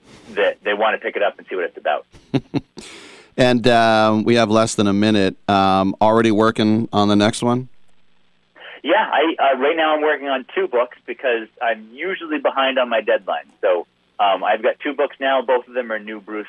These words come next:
Speaker 1: books. I'm very excited about both of them. One's a Halloween book, and it's a take on the legend of Sleepy Hollow. It's called The Legend of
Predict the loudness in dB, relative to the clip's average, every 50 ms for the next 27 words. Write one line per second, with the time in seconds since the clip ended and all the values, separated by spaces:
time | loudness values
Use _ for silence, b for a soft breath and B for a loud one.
0 | -8 -6 -6 -6 -6 -8 -12 -6 -2 0 2 0 0 -2 _ -2 0 0 0 -2
1 | -4 -2 -2 -2 -2 -2 -2 -2 -2 -2 _ -10 -12 -12 -12 _ _ _ _ _
2 | -4 -4 -2 -2 0 -2 -2 0 0 0 0 0 -2 -4 -6 -2 0 0 0 -2
3 | -6 _ _ _ _ _ _ _ _ -6 -6 -4 -4 -6 -8 -10 -10 -4 -4 -4
4 | -2 -2 -2 -2 -2 -2 -2 -2 -2 -2 -2 -4 -6 -8 -8 -8 -8 -10 -10 -8
5 | -6 -2 0 2 2 4 4 2 2 0 -2 -4 -6 -4 -2 -2 -2 -4 -4 -4
6 | -4 -6 -6 -10 -14 -14